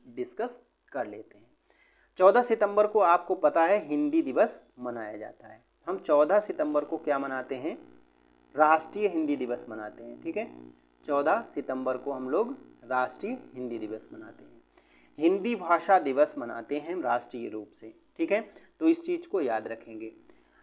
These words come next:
चौदह सितंबर को हिंदी दिवस मनाया,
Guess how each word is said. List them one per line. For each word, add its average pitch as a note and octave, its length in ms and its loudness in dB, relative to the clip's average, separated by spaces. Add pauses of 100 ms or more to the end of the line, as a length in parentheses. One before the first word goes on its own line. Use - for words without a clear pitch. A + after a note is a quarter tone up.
(220)
चौदह G3 300 8
सितंबर G#3 460 2
को G#3 160 2
हिंदी D#3+ 380 0
दिवस G3+ 300 2
मनाया, G3 340 0